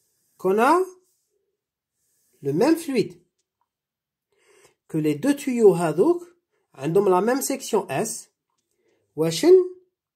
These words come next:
en X égale zéro,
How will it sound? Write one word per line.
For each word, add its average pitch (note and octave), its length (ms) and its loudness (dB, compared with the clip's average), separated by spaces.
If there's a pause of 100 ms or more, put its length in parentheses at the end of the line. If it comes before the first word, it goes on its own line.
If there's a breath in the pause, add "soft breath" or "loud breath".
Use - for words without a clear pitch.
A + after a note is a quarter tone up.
(420)
en E3 200 -20
X - 480 -8 (1700)
égale D#3+ 360 -2
zéro, D#3 580 0